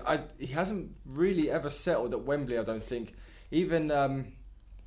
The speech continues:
when we played West Brom, there was a moment, I can't remember who went round him at the last minute, he came rushing out, and it just seems his decision making has gone a little bit to pot.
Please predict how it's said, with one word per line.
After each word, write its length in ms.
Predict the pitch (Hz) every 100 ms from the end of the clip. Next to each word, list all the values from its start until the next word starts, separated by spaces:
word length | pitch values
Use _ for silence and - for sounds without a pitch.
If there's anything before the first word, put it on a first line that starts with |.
| - 143
when 120 | 143
we 60 | 139
played 280 | 139 127
West 260 | 139 139 -
Brom, 220 | 165 143
there 80 | 123
was 120 | 117
a 40 | 120
moment, 480 | 135 131 123 117 -
I 60 | 107
can't 120 | 131
remember 220 | 120 110
who 100 | 120
went 240 | 117 107
round 280 | 117 120 113
him 200 | 107 107 98
at 60 | 98
the 60 |
last 300 | 110 113 -
minute, 180 | 123 110
he 60 | 104
came 240 | 117 113
rushing 280 | 120 117 113
out, 220 | 110 92 - - 120
and 100 | 139
it 60 |
just 180 | 156 175
seems 220 | 208 190 165
his 120 | 139
decision 520 | 139 - 160 143 127
making 360 | 117 113 110 104
has 120 | 98
gone 220 | - 113
a 40 | 110
little 160 | 117
bit 160 | 104 -
to 60 | 110
pot. 380 | - 123 101